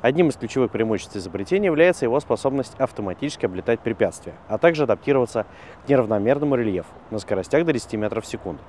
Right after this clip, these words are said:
что достигнуто благодаря использованию собственной П О и лидаров. По словам производителей, "Скаут" имеет высокую автономность и способен продолжать выполнение миссий даже при полной потере радиосигнала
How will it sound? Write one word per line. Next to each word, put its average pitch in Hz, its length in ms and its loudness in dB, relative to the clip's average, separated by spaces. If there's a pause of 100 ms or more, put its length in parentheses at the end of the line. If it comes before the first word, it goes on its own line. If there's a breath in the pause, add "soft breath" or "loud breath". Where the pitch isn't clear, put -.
что - 180 2
достигнуто 117 540 -2
благодаря 151 500 2
использованию 135 560 -2
собственной 107 480 -6
П 110 140 -2
О 101 240 0 (180)
и 143 80 -2
лидаров. 95 360 -2 (420)
По 127 60 -4
словам 156 280 4
производителей, 160 540 -2
"Скаут" 185 340 2
имеет 156 240 0
высокую 135 380 0
автономность 170 520 0
и - 40 -10
способен 147 420 -2
продолжать 107 480 0 (300 loud breath)
выполнение 113 560 2
миссий 165 240 -2
даже 156 240 6
при 139 260 -2 (220)
полной 151 300 6
потере 123 420 0
радиосигнала 98 680 -2